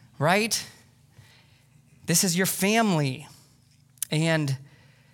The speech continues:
and some of us, we get into these kind of groups, but we don't let anyone go deeper. Look, you're not gonna get this kind of fellowship on a Sunday morning in the theater. It's gonna be really hard. We have to, like, there's a show that starts at twelve thirty. Have a good week.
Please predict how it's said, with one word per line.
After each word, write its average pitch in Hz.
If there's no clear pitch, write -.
and 165
some 214
of 220
us, 220
we 208
get 202
into 185
these 160
kind 170
of 143
groups, 131
but 143
we 143
don't 185
let 185
anyone 165
go 139
deeper. 123
Look, 165
you're 185
not 170
gonna 165
get 135
this 131
kind 131
of 120
fellowship 123
on 135
a 127
Sunday 120
morning 117
in 135
the 127
theater. -
It's 160
gonna 196
be 185
really 165
hard. 165
We 143
have 143
to, 160
like, 147
there's 151
a 175
show 196
that 131
starts 117
at 139
twelve 151
thirty. 175
Have 131
a 160
good 165
week. 170